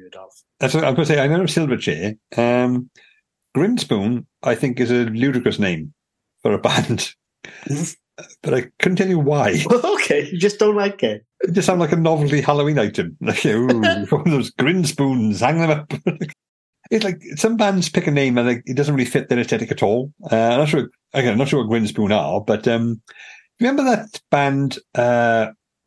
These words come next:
Speaker 2: Deep Blue Something? They did that Breakfast at Tiffany song and then
Speaker 1: Yes.
Speaker 2: just vanished without a trace.
Speaker 1: Yeah.
Speaker 2: Soft American rock type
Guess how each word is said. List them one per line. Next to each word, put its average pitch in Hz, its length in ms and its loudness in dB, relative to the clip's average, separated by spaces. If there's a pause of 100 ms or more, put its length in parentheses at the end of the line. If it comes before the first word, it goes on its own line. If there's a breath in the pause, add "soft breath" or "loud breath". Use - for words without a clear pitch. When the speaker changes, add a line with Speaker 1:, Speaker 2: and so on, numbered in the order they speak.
(400)
Speaker 2:
Deep 190 160 0
Blue 175 140 2
Something? 147 560 0
They 117 60 0
did 117 80 0
that 120 160 -2
Breakfast 127 340 0
at - 80 -4
Tiffany 120 280 0
song 85 300 -4
and 92 100 -4
then 98 100 0
Speaker 1:
Yes. 123 180 2
Speaker 2:
just - 100 -8
vanished 101 300 0
without 92 140 0
a - 20 -4
trace. - 440 -2 (280 loud breath)
Speaker 1:
Yeah. 113 220 -6 (260)
Speaker 2:
Soft - 420 -2
American 107 400 0
rock 104 280 -2
type 87 200 -2